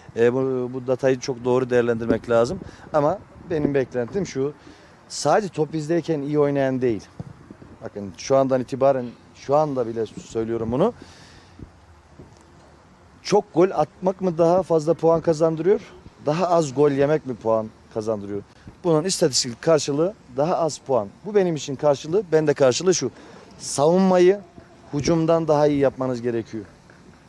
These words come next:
Hücumda günün sonunda topu biz evet organizasyonlara belli bölgelere getireceğiz. Fakat burada oyuncuların yeteneği işi belirleyici olacak. Ama savunmada absürt hatalar yapmamamız gerekiyor.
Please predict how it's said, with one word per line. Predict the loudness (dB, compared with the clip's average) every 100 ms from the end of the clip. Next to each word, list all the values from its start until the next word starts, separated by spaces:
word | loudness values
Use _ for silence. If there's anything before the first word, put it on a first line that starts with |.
| -4
Hücumda | -2 2 2 4 2
günün | 2 -4 -4
sonunda | -2 -4 -4 -4
topu | -4 -4 -4 -4
biz | -2
evet | -2 -2
organizasyonlara | -6 -2 -2 -2 -2 -2 -2 -2 0
belli | 0 0 0 0
bölgelere | -2 -2 -4 -4
getireceğiz. | -4 -6 -2 2 2 -2 -20 -20 -2
Fakat | 2 2 2
burada | 2 2 0 0
oyuncuların | 0 0 0 0 0
yeteneği | -4 -4 -6 -6 -12 -18
işi | -14 -6
belirleyici | -4 -4 -4 -4 -2
olacak. | -2 -2 -4 -8 -16 -4
Ama | -4
savunmada | 0 0 2 2 2 2 0 -20 -20 -20 -20 -20 -2
absürt | -2 -2 -4 -8
hatalar | -8 2 4 4 4
yapmamamız | 2 0 -4 -4 -4
gerekiyor. | -4 -6 -6 -10